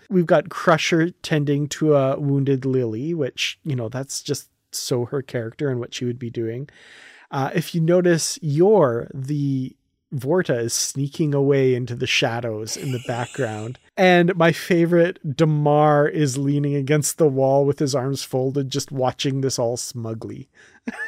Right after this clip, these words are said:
Speaker 2: Mm-hmm.
Speaker 1: <laughs> I love this so much. This is my favorite bit of art in this whole collection.
Speaker 2: Indeed. Yeah, it's, well, of course Damar's gonna stand there and watch. He's not gonna risk his life.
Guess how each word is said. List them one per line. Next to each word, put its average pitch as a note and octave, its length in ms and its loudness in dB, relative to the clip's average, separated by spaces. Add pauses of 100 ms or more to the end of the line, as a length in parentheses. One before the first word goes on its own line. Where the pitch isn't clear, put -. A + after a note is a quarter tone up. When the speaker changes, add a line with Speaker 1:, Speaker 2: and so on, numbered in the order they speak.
Speaker 2:
Mm-hmm. A#3 540 0
Speaker 1:
<laughs> - 80 -10
I A3 80 8
love F#3+ 360 2
this C3+ 180 -2
so D#3+ 240 -4
much. - 520 -8
This F3 80 -4
is F#3 100 -6
my F#3 160 2
favorite D#3 640 0 (540)
bit C#3+ 300 0 (100)
of C3 320 -2
art B2 320 -2
in C3 200 -4
this B2 200 -8
whole A#2+ 440 -6 (460)
collection. - 460 -6 (320)
Speaker 2:
Indeed. D3+ 640 -8
Yeah, C3+ 340 -4
it's, - 480 -8 (440)
well, A#3+ 160 2
of G3+ 80 -4
course A#3 280 -4
Damar's D3+ 340 -8
gonna D3 180 -10
stand D3 420 -6
there C#3+ 160 -6
and C#3 160 -10
watch. C3+ 240 -10
He's D#3+ 180 -12
not G#3+ 180 -6
gonna D#3+ 220 -6
risk C#3+ 260 -8
his C3+ 180 -10
life. D#3+ 560 -4